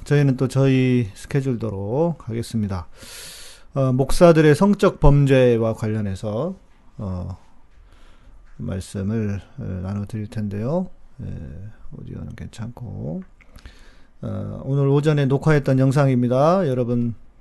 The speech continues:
음, 아마 궁금한 내용들이 안에 많이 담겨져 있을 겁니다. 목사들의 성적 범죄는 왜입니다. 네, 마치면 또 인사드리도록 하겠습니다.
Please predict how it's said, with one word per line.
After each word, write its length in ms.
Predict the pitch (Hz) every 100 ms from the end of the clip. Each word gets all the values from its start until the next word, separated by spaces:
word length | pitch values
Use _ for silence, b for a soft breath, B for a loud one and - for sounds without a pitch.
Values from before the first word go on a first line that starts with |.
| -
음, 460 | 131 113 110 107 107 - - -
아마 220 | - 104
궁금한 460 | 110 139 147 151 139
내용들이 680 | 135 151 139 120 131 131 95
안에 220 | 127 107 104
많이 260 | 98 101
담겨져 440 | 95 101 110 107 101
있을 220 | 95 95
겁니다. 480 | - 92 82 95 92 b b b b b
목사들의 600 | - 110 - 127 107 123
성적 400 | 131 139 135 127
범죄는 480 | - 123 120 113 110
왜입니다. 1120 | 113 131 98 - - 104 98 98 98 110 160 175 B B B B B _ -
네, 400 | - 82 82 85 - - -
마치면 680 | 101 - 123 113 127 160
또 160 | 156 131
인사드리도록 680 | 127 131 120 127 120 123 120
하겠습니다. 800 | 143 143 131 117 117 139 185